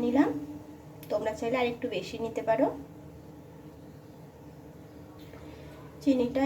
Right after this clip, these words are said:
একটু পুড়া পুড়া ভাব হয়েছে, এবার এর মধ্যে দিয়ে নেবো আমি সস। আর এখন দিয়ে নেবো হচ্ছে অল্প একটু লবণ স্বাদের জন্য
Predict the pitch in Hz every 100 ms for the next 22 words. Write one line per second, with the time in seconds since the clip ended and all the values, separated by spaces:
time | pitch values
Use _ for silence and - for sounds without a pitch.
0 | 247 - - 403 - - - - 277 240
1 | 226 226 226 226 208 208 214 - 285 285
2 | 220 226 214 214 - 240 226 220 208 220
3 | 214 262 - - 185 - - - - -
4 | - - - - - - - - - -
5 | - - - - - - - - - -
6 | - - - - - - - - - -
7 | - 302 - - - - - - - 294
8 | 269 285 277 277 233 226 240 247 - 392
9 | 247 - 226 - - 311 - - - -
10 | 202 190 180 - 254